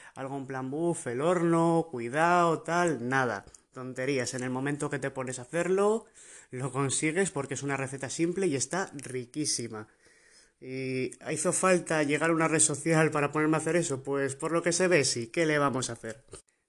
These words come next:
Tenemos la suerte ahora de vivir en una época en el que hay muchísima información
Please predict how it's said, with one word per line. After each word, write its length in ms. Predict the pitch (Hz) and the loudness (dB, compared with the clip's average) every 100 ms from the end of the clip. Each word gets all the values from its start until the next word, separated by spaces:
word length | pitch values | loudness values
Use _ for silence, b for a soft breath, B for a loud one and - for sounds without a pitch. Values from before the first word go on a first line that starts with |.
| - | -16
Tenemos 360 | 135 147 156 | -12 -8 -6
la 120 | 156 | -4
suerte 420 | 147 170 165 160 151 | -2 0 0 -2 -2
ahora 240 | 165 151 | 0 0
de 100 | 131 | 0
vivir 300 | 127 127 143 | -2 -2 -2
en 120 | 151 | 0
una 260 | 151 151 151 | 0 2 2
época 420 | 165 160 156 170 - | 0 -2 -6 -8 -6
en 120 | 135 | -6
el 180 | 131 127 | -6 -6
que 140 | 139 | -6
hay 200 | 139 151 | -4 -2
muchísima 840 | 151 151 143 135 - 180 - 175 160 | -2 0 0 0 0 2 2 2 2
información 840 | 156 156 143 139 143 160 175 196 | 0 -2 0 -2 -4 -2 -2 -4